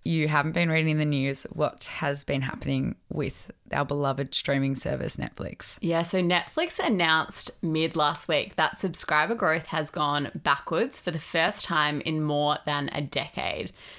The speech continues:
Speaker 2: So they came out and announced that they lost two hundred thousand customers in the first quarter of this year. But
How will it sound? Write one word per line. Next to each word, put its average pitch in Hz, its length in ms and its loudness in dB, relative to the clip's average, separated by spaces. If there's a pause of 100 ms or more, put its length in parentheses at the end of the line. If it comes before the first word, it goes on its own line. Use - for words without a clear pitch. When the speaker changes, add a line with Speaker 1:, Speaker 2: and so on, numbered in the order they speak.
(100)
Speaker 2:
So 202 200 2
they 190 160 6
came 269 200 2
out 180 300 6
and 165 200 2
announced 151 460 2
that - 140 -8
they 151 160 4
lost 147 400 -2 (140)
two 226 240 2
hundred 190 320 0
thousand 151 360 2
customers 147 800 -2
in 156 380 0
the 165 80 -2
first 143 420 0
quarter 143 300 -2
of 135 300 0
this - 260 -6
year. 131 340 0 (680)
But 190 340 4